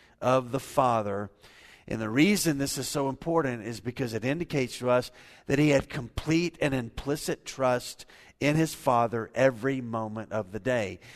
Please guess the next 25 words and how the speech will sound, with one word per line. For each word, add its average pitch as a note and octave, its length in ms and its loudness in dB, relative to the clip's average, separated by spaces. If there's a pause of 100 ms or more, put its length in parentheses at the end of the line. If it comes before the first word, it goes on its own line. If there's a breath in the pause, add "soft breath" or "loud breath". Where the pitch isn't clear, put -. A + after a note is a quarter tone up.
(160 loud breath)
Now, B2 320 2 (420 loud breath)
this, - 340 2 (300 loud breath)
we'll, A2+ 300 -6
we'll B2+ 140 -2
talk D3 300 4
a B2+ 40 -4
little C3 140 0
bit B2 160 0
more B2+ 180 0
about B2 240 2
this A#2+ 200 -8
in A#2+ 100 -4
a A2+ 40 -6
moment, B2+ 500 -2
but A#2+ 160 -4
there D3 220 0
is A2+ 180 -10
no D3 220 0
separation B2+ 920 -2
between A2+ 360 -8
the A2+ 80 -8
Father A2 380 -2
and A2 120 -8
the A2 80 -10
Son. A2+ 440 -6